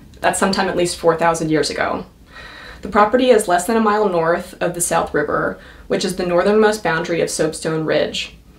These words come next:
Soapstone Ridge is the largest intrusion of mafic, ultramafic rock in North Georgia and home to several natural springs.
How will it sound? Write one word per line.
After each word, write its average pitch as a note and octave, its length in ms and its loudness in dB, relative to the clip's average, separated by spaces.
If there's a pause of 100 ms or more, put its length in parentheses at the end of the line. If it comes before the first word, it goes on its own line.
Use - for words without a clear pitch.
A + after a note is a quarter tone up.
(140)
Soapstone A3+ 440 4
Ridge F3 540 2
is F3 120 -4
the F3+ 80 -2
largest F3 500 0
intrusion F3 540 -2
of E3 140 -6
mafic, E3+ 520 2
ultramafic F3 680 -2
rock D#3+ 360 0
in E3+ 140 -2
North E3 280 -4
Georgia D3+ 520 -2
and F3 120 -2
home E3 240 0
to E3+ 80 -8
several D#3+ 340 -2
natural D3 320 -4
springs. - 560 -8